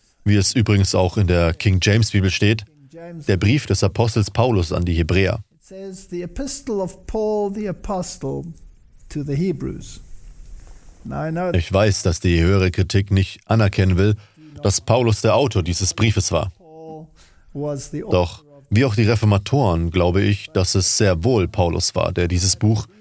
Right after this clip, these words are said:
Speaker 1: der Bibel verfasste.
Speaker 2: Indeed, it was Paul that penned this book. Now, why
Speaker 1: Nun,
Speaker 2: did he not in-,
Speaker 1: warum stellte er sich nicht vor?
Speaker 2: why did he in-,
Speaker 1: Warum stellt er sich in all seinen anderen Briefen vor, aber nicht in diesem?
Speaker 2: himself in this book?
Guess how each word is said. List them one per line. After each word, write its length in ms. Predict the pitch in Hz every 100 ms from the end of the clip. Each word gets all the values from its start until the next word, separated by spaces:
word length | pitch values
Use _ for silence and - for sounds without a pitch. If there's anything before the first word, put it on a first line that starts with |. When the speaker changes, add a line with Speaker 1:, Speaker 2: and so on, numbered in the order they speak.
| -
Speaker 1:
der 80 | 113
Bibel 260 | 101 127 92
verfasste. 560 | - 87 87 - - -
Speaker 2:
Indeed, 760 | 156 156 127 190 208 143 127 -
it 260 | 156 131
was 220 | 160 127 - -
Paul 520 | 196 180 127 - 131 - - - - - - -
that 520 | 113 127 123 - -
penned 580 | 190 175 131 113 117 - - - - - - -
this 500 | - 123 120 135 143 131
book. 460 | 135 127 - - - - - - - - - - - -
Now, 200 | 175 156 170
why 180 | 180 196
Speaker 1:
Nun, 160 | 143 101
Speaker 2:
did 80 | -
he 80 |
not 180 | - -
in-, 200 | 196 180
Speaker 1:
warum 240 | 170 262 226
stellte 320 | - 156 143
er 140 | 120
sich 200 | 107 110
nicht 200 | 104 95
vor? 280 | - 92 85 - _ _
Speaker 2:
why 180 | 180
did 180 | 294 311
he 120 | 302 294
in-, 60 |
Speaker 1:
Warum 200 | 220 190
stellt 240 | 202 180 175
er 80 |
sich 280 | 160 160 -
in 180 | 127 120
all 260 | 110 127 180
seinen 300 | 143 131 110
anderen 300 | 107 147 151
Briefen 340 | 95 107 113
vor, 260 | 104 110 131
aber 180 | 131 123
nicht 220 | 104 -
in 100 | 113
diesem? 260 | 135 151 110
Speaker 2:
himself 340 | - - -
in 140 | 135 127
this 220 | 135 135
book? 240 | - 117